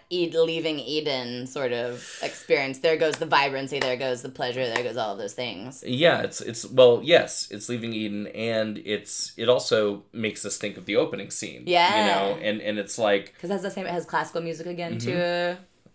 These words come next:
Speaker 2: Yeah. And I guess I'm curious about just your take on, you know, what do you think the ending means? Like, what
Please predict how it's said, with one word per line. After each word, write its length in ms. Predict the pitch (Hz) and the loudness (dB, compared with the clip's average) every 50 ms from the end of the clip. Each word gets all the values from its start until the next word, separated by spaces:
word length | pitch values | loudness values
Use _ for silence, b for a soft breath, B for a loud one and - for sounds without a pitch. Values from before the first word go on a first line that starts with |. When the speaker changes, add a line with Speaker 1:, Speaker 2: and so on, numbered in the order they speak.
| - - | -8 0
Speaker 2:
Yeah. 320 | 104 104 104 98 101 117 - _ _ _ _ _ _ _ _ _ _ - - - | 2 2 2 2 -2 -8 -12 _ _ _ _ _ _ _ _ _ _ -16 -6 2
And 80 | 143 156 | 6 6
I 20 | |
guess 180 | 160 196 208 - | 6 6 4 2
I'm 120 | 180 160 | 0 -2
curious 400 | 131 - 143 160 170 170 165 - | 0 0 0 0 0 0 -2 -2
about 440 | - 107 104 104 98 - - _ - | 0 0 2 2 2 0 -2 _ -18
just 240 | - - 104 - - | -12 -12 -12 -10 -8
your 120 | 104 104 | -8 -8
take 280 | 101 - - 110 104 98 | -6 -4 -6 -6 -4 -2
on, 300 | 104 101 101 95 92 87 B B B B B B B B B B B B _ _ _ _ - 104 | -4 -4 -2 -6 -8 -12 B B B B B B B B B B B B _ _ _ _ -18 -12
you 120 | 101 107 | -12 -10
know, 160 | 98 - - - | -8 -8 -10 -10
what 80 | 107 107 | -10 -10
do 60 | 120 | -10
you 80 | 110 | -10
think 220 | 104 - 110 101 - | -10 -10 -12 -12 -12
the 120 | - - | -12 -12
ending 320 | 107 101 95 92 90 101 104 | -12 -12 -12 -12 -10 -8 -6
means? 600 | 113 123 120 113 110 110 110 110 107 101 - - | -4 -4 -2 -4 -4 -4 -6 -6 -6 -6 -6 -6
Like, 360 | 82 90 85 80 - - - _ | -4 -4 -4 -4 -4 -6 -16 _
what 640 | - 101 98 95 95 95 101 104 101 101 - - - | -16 -16 -16 -14 -6 0 2 2 2 2 0 -2 -8